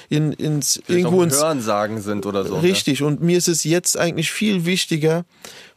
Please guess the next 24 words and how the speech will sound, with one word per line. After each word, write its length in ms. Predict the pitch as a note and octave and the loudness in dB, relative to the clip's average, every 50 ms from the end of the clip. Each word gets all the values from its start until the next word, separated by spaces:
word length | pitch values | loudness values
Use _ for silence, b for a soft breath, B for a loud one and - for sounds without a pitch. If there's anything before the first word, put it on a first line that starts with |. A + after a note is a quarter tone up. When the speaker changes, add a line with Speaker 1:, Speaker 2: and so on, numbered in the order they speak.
| B B B | B B B
Speaker 1:
die 220 | - D3+ D#3 E3 | -4 -2 0 0
Freundschaft 640 | - - E3+ E3+ F3 F3 - - E3+ D#3+ - - | 0 2 2 2 2 2 2 0 0 0 -2 -4
zu 160 | - - - D3+ | -4 -2 -2 -2
dir, 460 | C#3 D3 F3+ F3+ E3+ E3 F3 F#3 F3+ B B B B B B B B | -2 0 0 2 2 2 2 0 -4 B B B B B B B B
als 360 | B E3 E3 E3 - - - | B 0 0 2 2 0 0
dass 220 | - E3+ D#3+ D#3 - | 2 2 2 0 0
ich 300 | - E3+ E3+ - - - | -2 -2 -2 -2 -2 -2
irgendeine, 720 | D3+ D#3+ D#3 D#3+ D#3+ - - D3+ D#3 D#3+ D#3+ D#3+ D#3 - | -2 -2 -2 -2 -2 0 2 2 2 2 2 0 0 0
äh, 240 | - C#3+ D3 C#3+ - | 0 0 0 0 0
ein-, 180 | - D3+ D3+ A2+ | 0 0 0 0
einen 640 | D3 D3+ D3+ D3 D3+ D3+ D3 C#3 D3+ D3+ D3+ D3+ - _ _ _ - - | 0 0 0 -2 -2 -2 -2 -4 -4 -4 -4 -6 -10 _ _ _ -20 -4
komischen 420 | - - F#3 F3 E3+ D#3 D#3+ D#3+ D#3 | 0 2 2 4 4 2 2 2 2
Bezug 440 | D3 C#3+ - - E3 D#3+ - - - - | 2 0 0 0 -2 -2 -4 -6 -8 -6
zu, 520 | - - D#3 D3+ D3+ D3+ D3+ D3+ D3+ D3 D3 B B B B B B B | -4 -2 0 0 0 0 0 0 0 -2 -2 B B B B B B B
zu 140 | - - C#3 | -4 0 2
der 180 | C#3+ C#3 B2+ | 2 2 2
Türkei 540 | - - C#3 C3 - - D3 C#3 D3 D3 C#3+ | 2 0 0 0 2 2 2 2 4 2 2
hab 280 | C3+ C3+ C3+ B2 - - | 2 0 0 -2 -4 -6
oder 280 | - - B2+ C3+ C3+ | -4 -2 0 0 0
Speaker 2:
Hm. 60 | C3+ | 2
Speaker 1:
sonst 280 | B2 C3+ C#3 C#3+ C#3+ - | 2 2 0 0 0 0
was, 160 | C#3 C3 - | 0 0 2
was 180 | C3 B2+ B2+ - | 0 0 2 0
ich 200 | C3 - - | -2 -2 -4